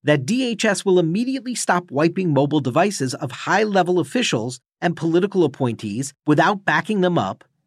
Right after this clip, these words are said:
and will launch a thirty-day review of policies and practices for retaining text messages and other electronic messages. We also learned this week that the Defense Department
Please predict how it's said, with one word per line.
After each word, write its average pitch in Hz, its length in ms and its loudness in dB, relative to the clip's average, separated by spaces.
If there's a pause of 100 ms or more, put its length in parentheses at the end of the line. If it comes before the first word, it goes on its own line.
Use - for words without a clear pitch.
(180)
and 135 180 0
will 139 140 2
launch 139 280 0
a 120 100 -2
thirty-day 190 800 2
review 147 480 2
of - 180 -8
policies 165 540 -2
and 120 200 -6
practices 127 680 -4 (140)
for 151 140 -4
retaining 202 800 0 (160)
text - 320 -4
messages 147 500 0 (140)
and 139 160 -2 (180)
other 156 460 2 (160)
electronic 127 760 -2 (220)
messages. 170 680 -4 (340)
We 139 140 4
also 143 240 4
learned 143 320 6
this 151 220 2
week 185 220 2
that 196 160 0
the 208 60 0
Defense 226 520 0
Department 123 580 -4